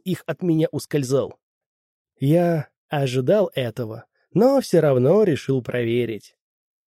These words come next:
Она понятия не имеет, что такое настоящая любовь. Ты совсем другое дело.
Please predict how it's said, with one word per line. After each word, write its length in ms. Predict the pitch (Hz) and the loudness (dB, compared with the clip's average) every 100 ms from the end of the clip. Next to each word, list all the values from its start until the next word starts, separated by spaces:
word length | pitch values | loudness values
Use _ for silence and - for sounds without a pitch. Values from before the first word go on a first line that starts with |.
| _ | _
Она 260 | 208 240 233 | 0 4 4
понятия 760 | 214 156 131 165 208 202 160 135 | 6 6 6 4 4 2 0 2
не 220 | 131 131 | 2 2
имеет, 420 | 127 117 107 - _ _ | 0 -2 -4 -10 _ _
что 440 | - - 147 120 | -18 -2 0 0
такое 500 | 107 104 - 214 202 | -2 -6 2 4 4
настоящая 1160 | 127 135 - - 120 113 190 202 - 160 147 131 | 4 2 0 -4 -2 0 -2 -4 -10 -4 0 0
любовь. 560 | 123 113 104 101 - _ _ _ _ _ _ _ _ - | -2 -6 -8 -8 -10 _ _ _ _ _ _ _ _ -6
Ты 360 | 131 156 180 _ _ | -4 -4 -6 _ _
совсем 800 | - 156 123 - 139 180 247 233 | -2 -2 -2 -6 0 2 2 0
другое 500 | 196 156 135 120 113 | -2 0 0 -2 -4
дело. 460 | 104 101 92 101 | -6 -8 -8 -16